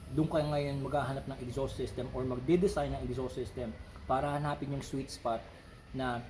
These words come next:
okay yung flow velocity and okay rin yung, ah,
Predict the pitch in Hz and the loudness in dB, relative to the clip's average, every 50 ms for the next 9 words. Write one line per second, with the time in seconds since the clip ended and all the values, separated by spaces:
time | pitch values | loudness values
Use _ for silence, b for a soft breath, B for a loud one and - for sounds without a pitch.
0 | - - - - - 135 143 147 - 180 170 170 170 165 160 151 - 156 151 151 | -12 -16 -16 -4 2 4 4 4 6 6 6 6 6 4 4 2 0 2 2 2
1 | 139 131 147 143 139 131 123 - - - - 117 113 107 95 - - - - - | 2 2 0 0 0 0 0 -2 -6 -4 -4 -2 -2 -4 -6 -8 -12 -14 -16 -16
2 | - - - - - - - - - - - 143 139 139 139 143 165 165 - 185 | -16 -16 -16 -16 -16 -16 -16 -16 -16 -10 -6 -2 -2 -2 0 2 2 2 4 6
3 | 175 165 165 165 156 156 156 156 156 156 151 151 156 151 151 151 147 151 147 147 | 6 6 6 4 2 2 2 2 2 2 2 0 0 0 0 -2 -2 -4 -4 -6
4 | 175 - - - - - - 135 139 139 131 131 131 127 127 127 127 | -8 -10 -14 -16 -10 -4 -2 0 0 2 0 0 0 0 0 -2 -2